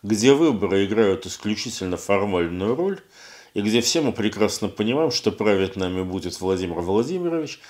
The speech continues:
а потом тот человек, которого он назовёт. Заметим по этому поводу. И слава богу, и только бы так оно было. Потому что если при его уходе или смерти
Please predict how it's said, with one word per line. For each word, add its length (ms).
а 100
потом 380
тот 260
человек, 480
которого 460
он 160
назовёт. 520
Заметим 500
по 80
этому 300
поводу. 500
И 60
слава 480
богу, 320
и 40
только 320
бы 120
так 240
оно 220
было. 360
Потому 340
что 200
если 300
при 220
его 320
уходе 440
или 100
смерти 680